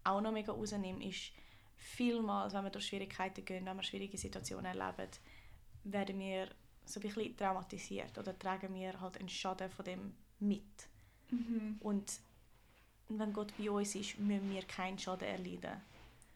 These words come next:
Speaker 1: Müssen wir nicht so, ja, dürfen wir einfach wieder frei und normal und wie vorher
Speaker 2: Voll.
Speaker 1: weitermachen.
Speaker 2: Nicht mal, eben,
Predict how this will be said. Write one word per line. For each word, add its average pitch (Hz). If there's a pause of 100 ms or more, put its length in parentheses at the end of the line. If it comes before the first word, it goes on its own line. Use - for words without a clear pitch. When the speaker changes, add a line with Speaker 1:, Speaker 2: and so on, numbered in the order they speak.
(160)
Speaker 1:
Müssen 196
wir 196
nicht 196 (1120)
so, - (680)
ja, 233 (160)
dürfen 214
wir 220
einfach 214
wieder 214
frei 208
und 208
normal 196 (600)
und 208
wie 214
vorher 202 (480)
Speaker 2:
Voll. 233
Speaker 1:
weitermachen. - (200)
Speaker 2:
Nicht 240
mal, 226 (280)
eben, 233